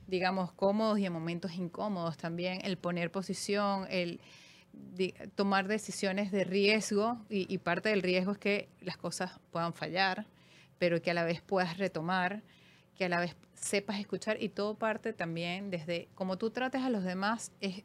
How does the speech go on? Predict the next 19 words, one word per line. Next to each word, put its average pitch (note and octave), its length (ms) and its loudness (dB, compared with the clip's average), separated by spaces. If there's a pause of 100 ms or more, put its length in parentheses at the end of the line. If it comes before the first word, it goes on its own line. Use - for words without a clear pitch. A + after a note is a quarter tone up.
(140)
es G3 140 -2
un A3+ 380 0
mensaje G#3 480 0
implícito G#3+ 840 -4 (380)
de F3+ 100 0
cómo F#3 220 -2
tú F3+ 120 -4
quieres F3 220 -2
ser D#3+ 180 -2
tratado. D#3 460 -8 (120)
Entonces, F3+ 600 -2 (460)
eh, G3+ 220 -4
esa A3+ 280 0
conexión, E3+ 720 -2
ese, F#3+ 440 0 (440)
esas G3 280 -4
conversaciones, F3+ 920 -2
esa G3 200 -8
cercanía F#3 880 -2